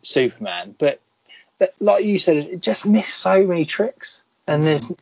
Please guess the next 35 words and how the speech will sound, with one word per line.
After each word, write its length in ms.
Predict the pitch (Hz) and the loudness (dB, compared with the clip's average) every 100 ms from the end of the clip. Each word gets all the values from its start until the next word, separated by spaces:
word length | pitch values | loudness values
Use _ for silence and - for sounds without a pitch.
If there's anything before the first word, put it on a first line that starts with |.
| _ _ | _ _
so 480 | - - 202 202 | -14 0 4 4
many 180 | 190 180 151 - | 4 0 -4 -6
places 480 | - 180 165 156 | 2 2 2 -2
in 100 | 139 | -4
this 200 | 131 120 | -6 -2
where 100 | 156 | 0
it 80 | 143 | 0
could 220 | - 175 | 0 -2
be 100 | - 156 | 2 0
explained 540 | 151 131 147 143 135 | 0 0 2 2 0
or 240 | 127 127 | -2 -4
explored 580 | 139 - - 151 147 147 | -6 -6 2 4 4 0
some 180 | - 139 | -4 -6
more 420 | 139 143 139 123 | -4 -2 -2 -4
and 120 | 120 120 _ - _ - | -8 -12 _ -20 _ -20
told 320 | - 170 156 | 0 2 4
him 120 | 147 139 | 2 -4
his 120 | 127 | -8
hit 260 | - 180 - | -8 -8 -2
past, 500 | - 151 139 - - | 2 4 4 -2 -12
and 140 | 135 | -10
then, 280 | 143 143 151 | -10 -10 -12
you 100 | 160 | -10
know, 140 | 139 131 | -8 -8
that 140 | 139 | -10
could 140 | - 147 | -12 -12
have 100 | - | -8
fed 220 | - 143 | -6 -4
into 260 | 139 117 | -4 -6
his 120 | 135 - | -8 -8
character 540 | - 175 170 - 139 | -6 -4 -4 -8 -6
arc 280 | 127 123 - | -4 -4 -8
a 60 | 123 | -12
bit. 200 | - - _ _ _ _ | -10 -12 _ _ _ _
But, 160 | - - | -4 -4